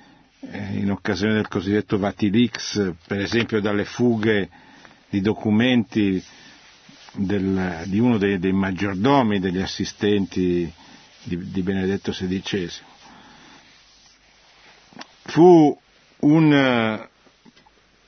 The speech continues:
un pontificato che dovette resistere di fronte a questa grande accrezione mediatica, ma fu anche un pontificato che si fece carico di tante cose,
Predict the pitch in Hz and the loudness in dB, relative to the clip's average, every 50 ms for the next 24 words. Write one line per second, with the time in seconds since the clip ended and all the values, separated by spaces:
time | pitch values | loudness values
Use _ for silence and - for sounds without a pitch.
0 | _ _ _ _ _ - - - - - - - - - - - - _ _ _ | _ _ _ _ _ -20 -20 -20 -20 -20 -20 -20 -20 -20 -20 -20 -20 _ _ _
1 | _ - 120 113 - - 131 127 113 - 131 107 120 127 104 - 151 156 160 151 | _ -8 -8 -8 -4 -4 -4 -2 -2 -2 -2 0 0 -2 0 0 0 0 0 2
2 | - 151 139 131 120 110 92 - - - - - - - - - - _ _ _ | 2 2 4 4 2 2 0 -6 -14 -20 -20 -20 -20 -20 -20 -20 -20 _ _ _
3 | _ _ - 117 107 107 120 113 135 151 147 - 147 143 135 131 127 131 135 131 | _ _ -6 -2 0 0 2 2 2 0 0 2 2 4 4 4 4 4 2 2
4 | 101 131 190 202 175 - - - 139 127 123 117 117 - 123 135 123 - 131 120 | 2 4 4 4 4 2 2 2 2 4 4 2 2 2 2 0 2 2 0 0
5 | - 135 127 - - 131 107 120 131 143 151 139 139 135 127 - 131 123 113 101 | 2 0 -2 0 0 0 2 2 2 2 2 2 2 2 2 0 -2 -2 -2 -2
6 | - 135 131 127 123 120 131 135 123 120 120 135 156 151 - 185 175 180 156 120 | 0 0 2 2 2 2 2 2 0 0 0 0 -2 -2 -2 -2 -2 -2 -2 -4
7 | - - 107 101 117 - 143 101 - 95 85 - - 98 87 - 98 98 - - | -4 -4 -4 -6 -4 -4 -6 -4 -4 -8 -8 -8 -10 -10 -8 -6 -8 -6 -4 -6
8 | 98 82 - - - - - _ _ _ _ _ _ - - - - 98 104 98 | -6 -6 -6 -12 -20 -20 -20 _ _ _ _ _ _ -16 -14 -14 -10 -8 -8 -6
9 | - - 104 - - 101 110 123 120 - 107 98 92 90 85 _ 147 143 131 110 | -6 -8 -8 -8 -6 -4 -4 -4 -4 -4 -6 -6 -6 -8 -6 _ -4 -4 -2 -4
10 | 101 90 - 101 92 - - 110 110 107 104 101 92 98 101 95 92 90 - | -6 -6 -8 -10 -10 -6 -6 -4 -2 -2 -2 -4 -2 -2 -2 -2 -2 -2 -6